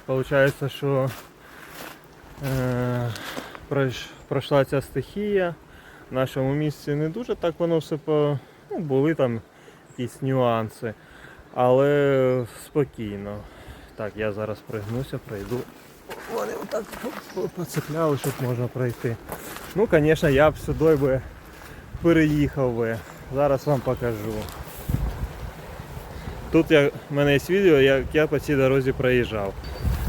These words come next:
Дивіться. Да, проїхав би я, да? Перерили, і вода пішла.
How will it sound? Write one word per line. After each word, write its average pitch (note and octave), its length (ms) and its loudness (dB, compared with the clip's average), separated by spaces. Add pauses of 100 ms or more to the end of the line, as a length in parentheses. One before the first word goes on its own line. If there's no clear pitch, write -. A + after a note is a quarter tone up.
(140)
Дивіться. A#3 380 0 (2750)
Да, D#3 360 8 (300)
проїхав F3 640 6
би D3+ 180 6
я, C#3+ 160 6
да? G3 240 6 (1000)
Перерили, G3 760 8 (1200)
і C3+ 60 0
вода C#3+ 320 6
пішла. B2+ 520 0